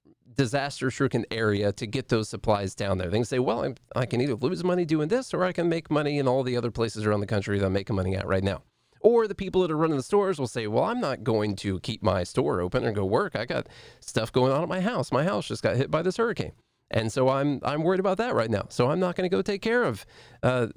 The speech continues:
all of these other people because I'll just go back here in a few weeks and charge the same price." So you wanna give them a little bit of hazard pay,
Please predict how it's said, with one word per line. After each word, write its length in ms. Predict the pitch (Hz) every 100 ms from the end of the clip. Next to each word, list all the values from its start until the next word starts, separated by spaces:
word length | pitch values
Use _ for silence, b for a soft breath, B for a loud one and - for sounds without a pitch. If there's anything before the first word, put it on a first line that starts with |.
| -
all 180 | 143 143
of 80 |
these 160 | 131 117
other 160 | 143 139
people 320 | 131 135 165
because 520 | 151 151 151 135 - -
I'll 180 | 226 240
just 240 | 214 -
go 120 | 156
back 220 | 160 165
here 140 | - 170
in 60 |
a 40 | 165
few 200 | 196 233
weeks 300 | 294 - -
and 300 | 107 101 -
charge 240 | - 113 98
the 80 |
same 200 | 92 104
price." 360 | 95 92 85 - - b _
So 140 | 196
you 100 | 214
wanna 160 | 220 196
give 160 | 185
them 160 | 175 190
a 60 |
little 160 | 170 196
bit 100 | 185
of 80 | 190
hazard 340 | 220 233 196
pay, 300 | 170 127 -